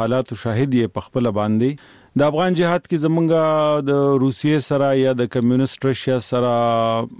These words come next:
حالات خراب وو، جنگ، جنگونه مو، جهاد وو. د هغې نه وروسته مونږ وکاته چې روس ډیر زیات دلچسپي ښکاره کړې ده. وزیرستان ته د هغې پوځیان راله، دلته، ا، شریک مشکونه هم کوي فوزي،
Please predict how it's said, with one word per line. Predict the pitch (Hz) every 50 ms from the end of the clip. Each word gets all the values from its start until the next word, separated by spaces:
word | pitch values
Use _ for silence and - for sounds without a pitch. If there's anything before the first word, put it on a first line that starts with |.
| - - 117 104
حالات | 117 117 120 127 120 - -
خراب | - 117 113 120 123 117 113
وو، | 113 117 110 101
جنگ، | 110 107 110 117 117 107 101
جنگونه | 113 107 110 113 123 123 120 113 113
مو، | 110 110 107 98 92
جهاد | 104 98 101 113 117 117 104 113 113
وو. | 110 107 110 110 120 - -
د | 113 113 113
هغې | 117 135 143
نه | 143 135
وروسته | 143 131 - - 131
مونږ | 139 139 135
وکاته | 143 139 - 147 139 123 127
چې | 117 - 120 117
روس | 135 127 110 120 120
ډیر | 143 147 131 117
زیات | 127 135 131 120 - - 123 120 120 110 104
دلچسپي | 110 101 101 107 95 - - - 147 -
ښکاره | - - 123 113 113 104 -
کړې | - 110 110 110 107 107
ده. | 104 104 104 - - - - _ _ - 127
وزیرستان | 123 120 123 113 113 - - 139 135 135 123
ته | 135 123
د | 123 120
هغې | 127 120 113 - -
پوځیان | 123 117 113 107 120 117 117 113 110 113
راله، | 113 113 107 113 110 107 104 117
دلته، | 113 104 - - 113 110
ا، | 110 107 107 107 104 104 110 117 - - - - - 117 117 113 107 - - 110 - -
شریک | 123 120 127 120 - 123 117
مشکونه | 110 - - - 147 143 139 139
هم | 131 - -
کوي | 120 117 110 -
فوزي، | - 123 120 113 107 101 104 117